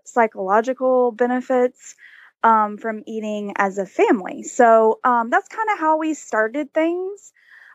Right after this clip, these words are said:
Um, obviously, we like to save money,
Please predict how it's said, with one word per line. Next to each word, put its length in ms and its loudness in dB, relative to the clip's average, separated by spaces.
Um, 680 0
obviously, 680 0
we 680 -4
like 320 0
to 100 -10
save 320 -2
money, 460 -6